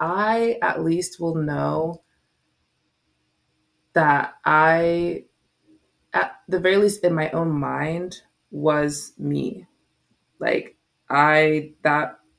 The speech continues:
was, like, my essence, and that other people were able to see that, and that I was able to see that in others,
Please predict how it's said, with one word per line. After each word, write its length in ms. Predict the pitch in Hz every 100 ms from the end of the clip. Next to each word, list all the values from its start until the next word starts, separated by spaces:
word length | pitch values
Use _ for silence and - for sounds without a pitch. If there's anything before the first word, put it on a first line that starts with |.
| -
was, 320 | 147 147 143
like, 160 | 139 135
my 720 | 143 143 143 147 147 147 131
essence, 540 | - 139 - 120 95 -
and 180 | - 190
that 200 | 180 175 -
other 260 | 175 190
people 380 | 190 190 185 180
were 160 | 170 -
able 260 | 151 156
to 140 | 160 151
see 260 | - 151
that, 280 | 156 143 135
and 80 | 139
that 140 | 143 -
I 140 | 147
was 140 | 160 160
able 260 | 143 139
to 100 | 143
see 160 | 143 143
that 200 | 135 135
in 80 | -
others, 420 | 135 131 127